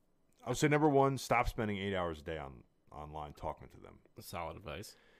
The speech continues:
Speaker 1: Um, you need a break 'cause the thing is, there's only so much you can
Speaker 2: Do.
Speaker 1: do. And at some point, yeah, it's cool, but you can't just be talking about nonsense and not doing other things. Like, there's other shit you gotta do.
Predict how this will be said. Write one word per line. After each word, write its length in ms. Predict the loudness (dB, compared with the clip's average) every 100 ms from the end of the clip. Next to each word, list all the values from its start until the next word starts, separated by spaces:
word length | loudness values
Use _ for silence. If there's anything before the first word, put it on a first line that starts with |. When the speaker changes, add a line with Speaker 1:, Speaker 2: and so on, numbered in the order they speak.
| _ -8
Speaker 1:
Um, 400 | -2 -2 -4 -8 _ _ -10
you 100 | -4
need 180 | 0 0
a 40 |
break 300 | 0 2 0
'cause 280 | -2 -6 -8 _ _ _
the 80 | -12
thing 260 | -2 0 0
is, 160 | -2
there's 120 | -2 0
only 180 | 0
so 240 | -2 0 0
much 280 | 0 -2 -6
you 60 |
can 380 | -4 -4 -6 -12 -16 _ _ _ _ _ _ _ -12
Speaker 2:
Do. 240 | -10 -10 -12 -8
Speaker 1:
do. 240 | -6 -6 -10 _ _ _
And 100 | -2 -2
at 120 | 2
some 200 | 4 4
point, 360 | 2 0 0 -4 -14 -20 -10 0
yeah, 140 | 2
it's 120 | 2
cool, 340 | 2 4 6 4
but 340 | 2 0 -2 -20 -20 -20
you 100 | -18
can't 300 | -2 2 2
just 280 | 2 -2 0
be 180 | 0 0
talking 460 | 0 0 0 -2 -2
about 260 | 0 0
nonsense 540 | 0 0 -2 -4 -6 -6
and 100 | -6
not 280 | -6 -6 -6
doing 280 | -4 -4 -6
other 180 | -8 -12
things. 540 | -6 -4 -4 -8 -16
Like, 100 | -8
there's 200 | -4 0
other 160 | 0 -2
shit 300 | -4 -6 -6
you 80 | -8
gotta 180 | -8 -6
do. 260 | -8 -8